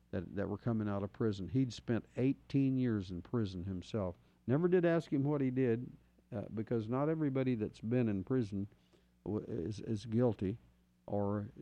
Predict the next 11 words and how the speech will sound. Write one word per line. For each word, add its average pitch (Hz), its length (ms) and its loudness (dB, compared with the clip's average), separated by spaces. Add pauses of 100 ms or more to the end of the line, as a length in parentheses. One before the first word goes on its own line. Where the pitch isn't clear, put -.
not 120 280 0
everybody 120 440 2
that's 107 300 -2
been 117 200 0
in 104 120 0
prison 107 420 2 (480)
is 104 200 0
still 143 360 6
that 117 240 2
same 120 320 4
person. 117 440 0